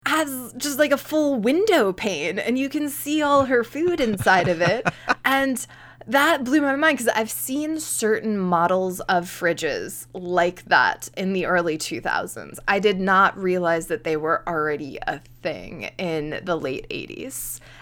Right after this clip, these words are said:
Speaker 1: It makes a certain sort of sense. There's a certain yuppie quality to the idea of, "Look at my arranged food in my fridge." <laughs> But I just, I think that's a terrible idea for a fridge in general 'cause,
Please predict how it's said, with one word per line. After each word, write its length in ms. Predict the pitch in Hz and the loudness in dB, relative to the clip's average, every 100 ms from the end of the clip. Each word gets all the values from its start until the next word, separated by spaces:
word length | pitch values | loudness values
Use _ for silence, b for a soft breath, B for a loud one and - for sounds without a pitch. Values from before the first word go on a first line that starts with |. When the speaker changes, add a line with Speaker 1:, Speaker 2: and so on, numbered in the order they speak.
| - | 0
Speaker 1:
It 160 | 233 233 | 2 4
makes 320 | 262 277 - | 2 2 0
a 80 | 320 | -2
certain 340 | - 214 226 | 0 2 2
sort 180 | 233 277 | 0 -2
of 120 | 262 | -2
sense. 300 | 262 262 262 | 0 0 2
There's 200 | 220 202 | 0 0
a 80 | 208 | -2
certain 520 | 196 247 247 226 214 165 | -4 -2 -2 0 -2 0
yuppie 500 | 170 165 208 185 180 | 2 2 -2 -6 -4
quality 800 | - 151 165 185 214 214 214 220 B B B - | 2 2 4 2 0 0 0 -2 B B B -12
to 320 | - 226 202 | -6 -2 -2
the 160 | 185 180 | 2 4
idea 500 | 175 175 170 180 180 - | 4 4 4 6 6 2
of, 400 | 170 165 160 - b - | 0 0 -4 -10 b -2
"Look 280 | 196 220 | 2 2
at 100 | 233 | 2
my 300 | 208 202 185 | 2 2 4
arranged 580 | 175 170 185 190 180 180 | 2 0 -2 0 -2 -6
food 460 | - 196 185 196 185 | -10 -6 -4 0 0
in 120 | 175 | 0
my 200 | 165 135 | 0 0
fridge." 720 | - - - 240 233 220 - - | -4 -2 2 2 2 0 -2 -4
<laughs> 60 | |
But 480 | - 202 202 185 165 b b b b - | -10 2 8 8 6 b b b b -8
I 120 | 247 | -6
just, 180 | 262 302 | -4 -2
I 100 | 262 | -2
think 140 | 285 349 | 0 0
that's 140 | 277 | 0
a 60 | 220 | -2
terrible 540 | - 208 233 226 220 | -2 4 4 6 4
idea 400 | 190 175 175 185 | 4 2 4 4
for 160 | 196 208 | 4 0
a 60 | |
fridge 400 | 214 233 220 202 | 4 6 8 6
in 240 | 220 220 202 | 2 2 0
general 500 | - 214 196 226 254 | 0 0 2 4 4
'cause, 420 | 180 226 196 - | 4 2 2 -2